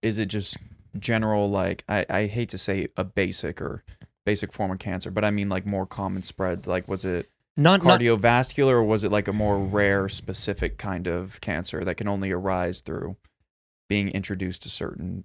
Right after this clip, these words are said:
Speaker 1: chemicals or toxic?
Speaker 2: Very rare cancers.
Speaker 1: Okay.
Speaker 2: Yeah.
Speaker 1: And so you can continue. <laughs>
Speaker 2: So basically, he went down this road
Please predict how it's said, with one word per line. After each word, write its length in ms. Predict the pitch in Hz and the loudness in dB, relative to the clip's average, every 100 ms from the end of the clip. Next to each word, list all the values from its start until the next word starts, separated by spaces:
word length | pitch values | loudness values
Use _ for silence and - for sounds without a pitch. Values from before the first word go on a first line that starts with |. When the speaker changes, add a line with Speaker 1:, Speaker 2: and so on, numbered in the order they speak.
| _ - | _ -12
Speaker 1:
chemicals 440 | - 92 - - | -8 -8 -6 -8
or 100 | - | -8
toxic? 360 | - 95 107 131 | -10 -8 -6 -2
Speaker 2:
Very 380 | 123 143 143 127 | 6 8 10 8
rare 340 | 117 110 104 | 6 4 2
cancers. 580 | - 107 110 - - - - | -2 -6 -6 -6 -8 -4 0
Speaker 1:
Okay. 400 | 107 - 98 - _ - | 2 0 -2 -6 _ -16
Speaker 2:
Yeah. 220 | - 60 127 - - _ _ _ | -14 -14 -14 -18 -20 _ _ _
Speaker 1:
And 120 | 104 | -6
so 100 | - 95 | -2 -2
you 140 | 101 | -4
can 220 | - 92 - _ - | -8 -12 -14 _ -10
continue. 340 | 92 92 104 - - | -8 -8 -10 -12 -2
<laughs> 60 | 180 - - - - - | -2 -2 -12 -12 -8 2
Speaker 2:
So 180 | - 143 | 6 8
basically, 380 | 180 - 147 | 8 8 4
he 80 | 131 | 6
went 180 | 139 156 | 6 6
down 200 | 156 147 | 6 6
this 180 | 127 - | 4 4
road 340 | 107 101 113 | 2 2 -4